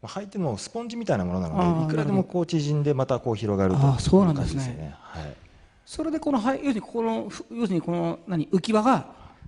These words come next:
Speaker 2: キューッとなるので、
Speaker 1: はい。
Speaker 2: それで浮力を失って、
Speaker 1: 浮力がなくなって、で、水深三十メーターからはキックをしたり引っ張ったりとか漕いだりしなくても、もうスーッと
Speaker 2: 勝手にスーッと
Speaker 1: 降りてくだけなんですね。
Speaker 2: 降りてくんですね。
Speaker 1: はい。
Speaker 2: それは怖い。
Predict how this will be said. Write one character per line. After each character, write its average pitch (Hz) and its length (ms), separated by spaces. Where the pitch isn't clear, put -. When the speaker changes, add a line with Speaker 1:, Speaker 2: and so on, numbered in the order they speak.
Speaker 2:
キ 254 120
ュ 269 120
ー - 20
ッ 262 40
と 214 100
な 185 100
る 165 80
の 143 160
で、 214 320
Speaker 1:
は - 300
い。 80 60
Speaker 2:
そ - 180
れ 294 100
で 285 460
浮 247 100
力 202 220
を 160 40
失 165 240
っ 175 60
て、 170 60
Speaker 1:
浮 - 20
力 - 0
が 87 80
な 170 60
く 311 60
な 220 140
っ - 40
て、 - 640
で、 127 260
水 120 180
深 117 160
三 113 200
十 113 100
メ 113 140
ー 104 40
タ 98 120
ー 90 40
か 117 120
ら 165 80
は 127 100
キ - 140
ッ - 120
ク 90 200
を 80 80
し - 80
た 139 80
り 107 140
引 78 160
っ - 60
張 104 80
っ 92 80
た 98 80
り 87 100
と 95 100
か - 80
漕 101 160
い 87 40
だ 85 60
り 82 60
し - 100
な 139 80
く - 60
て 175 100
も、 175 120
も 101 120
う - 20
ス - 160
ー - 40
ッ - 60
と 95 80
Speaker 2:
勝 147 300
手 - 120
に 254 100
ス - 180
ー 247 40
ッ - 40
と - 180
Speaker 1:
降 127 40
り 180 60
て - 80
く 92 80
だ 82 80
け 78 60
な 71 100
ん 76 40
で 76 40
す - 80
ね。 117 80
Speaker 2:
降 - 0
り 123 60
て - 20
く - 0
ん - 0
で - 0
す - 240
ね。 80 40
Speaker 1:
は 73 40
い。 65 80
Speaker 2:
そ - 320
れ 131 100
は 151 160
怖 135 340
い。 170 140